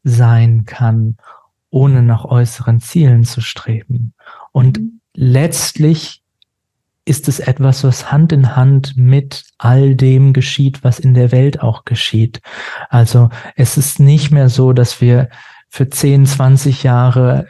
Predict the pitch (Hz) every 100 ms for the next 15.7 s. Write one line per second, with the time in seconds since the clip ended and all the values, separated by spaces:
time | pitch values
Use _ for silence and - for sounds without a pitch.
0 | - - 135 127 - 131 127 131 - 170
1 | 160 - 127 123 120 123 - 131 127 127
2 | 120 123 127 123 120 120 113 135 135 135
3 | 131 127 - 123 120 120 120 - 151 143
4 | 143 139 139 135 127 120 - 127 123 123
5 | 117 120 135 131 - 139 131 135 117 -
6 | 120 117 123 123 120 120 117 135 127 -
7 | 120 - 110 107 107 110 - - - _
8 | - - - 120 120 120 - 151 143 -
9 | 127 127 139 - - 131 131 143 147 -
10 | - 135 147 - 135 131 156 165 _ -
11 | - - _ 127 127 127 - 143 143 -
12 | 135 - 131 - - 123 123 127 127 123
13 | - 120 - - 127 120 131 127 139 123
14 | 120 120 117 - - 123 - - 113 117
15 | 120 - - 127 123 131